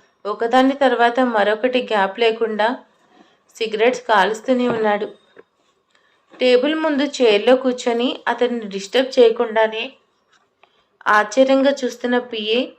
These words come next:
అక్కడ తానొకడు ఉన్నాడని గుర్తు చేస్తున్నట్టు చిన్నగా దగ్గాడు. ఆ శబ్దానికి ఆలోచనలు ఆపిన సిద్ధార్థ్ సిగరెట్ యాష్ని ట్రేలో నొక్కిపెట్టి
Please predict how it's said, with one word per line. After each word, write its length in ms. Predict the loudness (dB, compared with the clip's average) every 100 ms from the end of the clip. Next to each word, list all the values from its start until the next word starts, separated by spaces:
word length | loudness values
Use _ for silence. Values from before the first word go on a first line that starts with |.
| _ -8
అక్కడ 260 | -4 -2 0
తానొకడు 520 | 0 0 0 0 0
ఉన్నాడని 640 | 0 2 2 2 0 -4 -8 -8
గుర్తు 260 | -6 -6 -4
చేస్తున్నట్టు 840 | 2 2 0 -6 -4 -2 -4 -6 -12 _ _ _ _ -4
చిన్నగా 500 | -4 -4 -4 -2 2
దగ్గాడు. 640 | 2 2 0 -2 -2 -6 -12 _ _ _ _ -16 -16 -18 _ -2
ఆ 80 | 0
శబ్దానికి 600 | 2 0 0 2 2 4
ఆలోచనలు 640 | 4 4 4 0 0 2 4
ఆపిన 420 | 4 4 0 -4
సిద్ధార్థ్ 580 | -4 -6 -2 0 0 -4 -18 _ _ _ _ _
సిగరెట్ 480 | -10 -8 -2 0 2
యాష్ని 360 | 2 2 2 0
ట్రేలో 380 | 2 4 4 4
నొక్కిపెట్టి 680 | 2 0 -4 -4 -4 -2 -6